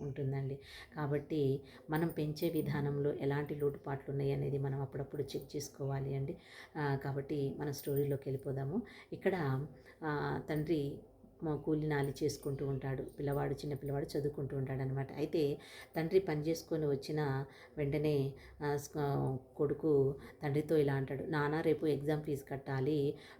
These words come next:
ఆ, టీచర్ గారు తెమ్మన్నారు, లేకపోతే ఎగ్జామ్ రాయనీయరంట," అని,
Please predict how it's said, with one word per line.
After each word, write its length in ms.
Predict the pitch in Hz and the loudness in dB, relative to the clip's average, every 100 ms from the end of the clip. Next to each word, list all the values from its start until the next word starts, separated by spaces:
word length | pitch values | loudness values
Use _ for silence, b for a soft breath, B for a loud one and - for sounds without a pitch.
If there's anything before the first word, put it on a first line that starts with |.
| 160 | -4
ఆ, 80 | |
టీచర్ 460 | 143 151 139 - 147 | -2 0 -2 0 2
గారు 260 | 143 139 143 | 2 4 2
తెమ్మన్నారు, 600 | 143 135 139 139 139 143 | 2 2 2 2 2 0
లేకపోతే 360 | 147 - 135 | -2 -4 -2
ఎగ్జామ్ 340 | 131 - 151 143 | -2 -2 -2 0
రాయనీయరంట," 680 | 139 139 139 139 135 131 | 2 2 2 2 0 -2
అని, 520 | 143 135 151 139 135 | -2 0 2 2 2